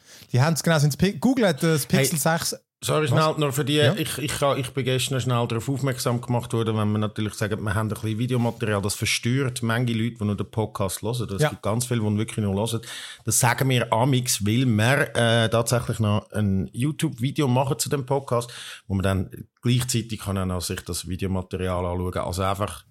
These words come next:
Speaker 2: das f-, f-, für die, die jetzt so ein bisschen
Speaker 1: Ja.
Speaker 2: verwirrt sind, wenn du sagst, ich habe noch Videomaterial. Ja, was,
Speaker 1: Aber
Speaker 2: was,
Speaker 1: das
Speaker 2: und es kommt nichts.
Speaker 1: Aber ich glaube, meistens sage ich das schon.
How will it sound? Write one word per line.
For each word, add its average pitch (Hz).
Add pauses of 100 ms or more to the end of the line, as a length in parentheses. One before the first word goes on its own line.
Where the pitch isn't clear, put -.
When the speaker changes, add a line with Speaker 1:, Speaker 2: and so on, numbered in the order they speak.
Speaker 2:
das 117 (520)
f-, 107 (140)
f-, -
für -
die, 104
die 95 (120)
jetzt 98
so 92
ein -
bisschen 98
Speaker 1:
Ja. 123
Speaker 2:
verwirrt 123
sind, 113
wenn 110
du 107
sagst, 104
ich 104
habe 101
noch 90
Videomaterial. 107
Ja, 98
was, 104
Speaker 1:
Aber 123
Speaker 2:
was, 135
Speaker 1:
das -
Speaker 2:
und 107
es -
kommt 104
nichts. 90 (460)
Speaker 1:
Aber 135
ich -
glaube, 165
meistens 202
sage 127
ich -
das 127
schon. 185